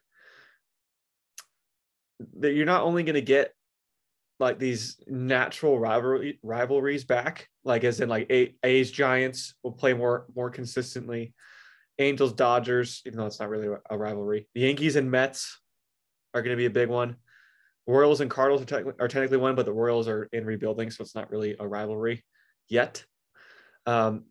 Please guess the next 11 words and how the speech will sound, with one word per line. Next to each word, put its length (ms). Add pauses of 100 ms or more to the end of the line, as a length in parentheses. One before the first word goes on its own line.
but 380 (180)
I 120
mean, 280 (300)
it's 220
gonna, 400 (600)
I 100
think 200
it's 120
actually 240
gonna 160
help, 340